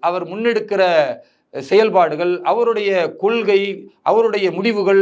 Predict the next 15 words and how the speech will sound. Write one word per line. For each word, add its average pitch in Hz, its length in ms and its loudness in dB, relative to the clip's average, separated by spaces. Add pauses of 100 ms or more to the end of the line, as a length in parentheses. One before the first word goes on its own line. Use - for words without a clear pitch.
(300)
இவை 202 220 2
அனைத்தும் 247 460 0
நிச்சயமாக 247 540 0
ஒரு 233 140 2
அரசியல் 220 460 -2
களத்தில் 208 400 -4
விமர்சனத்துக்குள்ளாக்கப்படும். 185 1120 -4 (340)
அது 214 140 4 (120)
எங்களுக்கு 247 480 -2 (140)
ஏற்புடையதாக 240 720 0
இருந்தால் 202 300 -4
நாங்கள் 214 220 -4
வரவேற்போம், 202 480 -4 (460)
அல்லது 254 320 2 (160)
அவர் 240 260 0